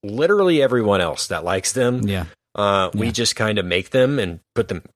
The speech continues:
Speaker 1: put them out there and enjoy them. And I think we, we're, I think we get it. I think the U S market gets it. It's just fun, kinda, "Oh, let's go see it.
Speaker 2: Mm-hmm.
Speaker 1: Oh, that was fun. Cool."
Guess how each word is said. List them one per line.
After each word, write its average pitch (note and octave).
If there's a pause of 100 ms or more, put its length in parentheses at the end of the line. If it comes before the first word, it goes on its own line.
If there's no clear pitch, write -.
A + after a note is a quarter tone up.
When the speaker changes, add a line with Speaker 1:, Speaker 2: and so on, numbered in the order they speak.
(220)
Speaker 1:
put C3+
them A#2+
out A2+
there C3
and A#2
enjoy G2+
them. A#2+
And E2+ (320)
I G2+
think D3+
we, B2
we're, A#2 (640)
I C3
think F3
we C#3
get F#2+
it. -
I G#2
think E3
the C#3
U C3+
S B2
market G#2+
gets G2+
it. E2
It's G2+
just -
fun, C3+
kinda, A2
"Oh, D#3+
let's D3+
go C#3
see C#3+
it. C3+
Speaker 2:
Mm-hmm. F#2+
Speaker 1:
Oh, B2+
that A#2+
was A2
fun. A#2+
Cool." G#2+